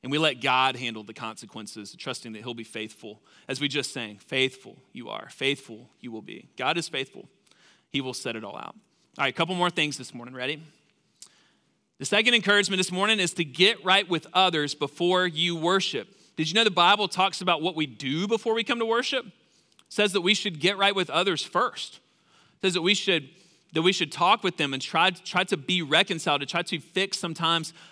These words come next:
a conflict or a, or, or, or a problem. And so Jesus has already exposed the heart of sinful anger. Now he wants to move us to, to dealing decisively with sin. So you can feel free to write this down. Jesus calls us to deal decisively. Decisively means decision, means we make a decision.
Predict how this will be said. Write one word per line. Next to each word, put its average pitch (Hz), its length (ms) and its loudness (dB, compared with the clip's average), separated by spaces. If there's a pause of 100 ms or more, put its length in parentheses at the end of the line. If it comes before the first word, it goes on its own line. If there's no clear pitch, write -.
a - 80 -8
conflict 160 680 0
or 143 260 2
a, 131 60 -4 (140)
or, 147 240 2
or, 147 280 -6
or 147 100 0
a 135 60 -2
problem. 160 520 2 (380)
And 156 160 -4
so 160 300 2 (180)
Jesus 208 400 4
has 190 140 0
already 190 180 6
exposed 202 560 0
the 170 80 2
heart 160 220 2
of 139 100 -4
sinful 196 420 -2
anger. 156 220 4
Now 165 240 2
he 196 80 2
wants 175 200 0
to 165 60 -6
move 156 320 -2
us 156 280 2
to, 139 240 0
to 135 400 -4
dealing 175 440 0
decisively 202 1120 0 (280)
with 165 280 2
sin. 127 720 -4
So - 160 -10
you 135 80 -6
can 143 140 -8
feel 156 160 -6
free 170 160 -4
to 156 80 -2
write 160 160 2
this 156 100 -6
down. 165 220 -2
Jesus 160 400 -4
calls 170 320 0
us 175 180 -4
to 131 100 -6
deal 143 400 -4
decisively. 180 840 -2
Decisively 185 680 2
means 180 380 -2
decision, 185 500 -2
means 170 140 -4
we 175 100 0
make 160 260 -2
a 226 60 0
decision. 202 520 -6